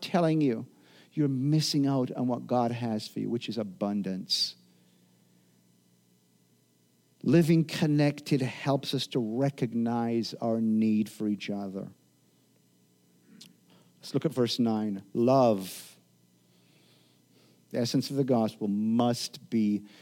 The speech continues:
sincere. Hate what is evil. Cling to what is good. Be devoted to one another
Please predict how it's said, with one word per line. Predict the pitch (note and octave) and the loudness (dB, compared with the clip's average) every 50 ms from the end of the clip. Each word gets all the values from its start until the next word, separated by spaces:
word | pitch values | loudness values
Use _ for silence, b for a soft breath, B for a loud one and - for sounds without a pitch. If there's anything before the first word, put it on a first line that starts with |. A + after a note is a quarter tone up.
| B B B B | B B B B
sincere. | - - - B2 A#2 G#2 - - - - G#2 F#2 F#2 F#2 F#2 - b b b b b b _ _ _ _ _ _ _ _ _ _ _ _ _ _ _ _ _ _ _ _ _ _ _ _ _ _ _ _ _ _ _ _ _ _ _ | -8 -4 -2 -2 -2 -2 0 -2 0 0 0 -2 -2 -4 -8 -10 b b b b b b _ _ _ _ _ _ _ _ _ _ _ _ _ _ _ _ _ _ _ _ _ _ _ _ _ _ _ _ _ _ _ _ _ _ _
Hate | - E3+ F3 E3+ | 6 6 6 8
what | D#3+ D#3+ D#3+ | 6 6 6
is | D#3 C#3 - | 4 4 6
evil. | D3+ C3 A#2+ G2 G2 E2+ D2+ - - - _ _ _ _ _ _ _ _ _ _ _ _ _ _ _ _ _ _ _ _ _ _ _ _ _ _ _ _ _ _ _ _ _ _ _ _ _ _ _ _ _ _ | 6 6 6 4 2 -6 -6 -10 -20 -20 _ _ _ _ _ _ _ _ _ _ _ _ _ _ _ _ _ _ _ _ _ _ _ _ _ _ _ _ _ _ _ _ _ _ _ _ _ _ _ _ _ _
Cling | - C#3+ G#3+ A3 F#3+ F3+ | 4 6 6 8 8 6
to | - - | 6 4
what | F3 F3 D3 C3+ | 2 2 2 2
is | D3 C3+ - | 0 0 -2
good. | - G#2+ - D#3+ D3 C3 A#2 - - - - _ _ _ _ _ _ _ _ _ _ _ _ _ _ _ _ _ _ _ _ _ _ b b b b b b b b | -4 0 2 4 4 4 2 -2 -8 -16 -20 _ _ _ _ _ _ _ _ _ _ _ _ _ _ _ _ _ _ _ _ _ _ b b b b b b b b
Be | - F3+ F3+ | 6 6 6
devoted | D3+ A#2 - E3+ D3 A#2+ A#2 G2+ G#2+ D#3+ F3 F#3 F#3 F3+ F3+ - F3+ C#3 C3 A#2+ - - - | 6 6 4 4 4 4 0 2 6 8 10 10 10 8 6 4 4 4 4 2 0 -8 -4
to | - D3 | 0 2
one | B2+ C3 C#3+ C#3+ | 4 6 6 6
another | D3 D3 D3 C#3+ C3+ C3 B2 B2 B2+ | 6 6 6 6 6 6 4 4 2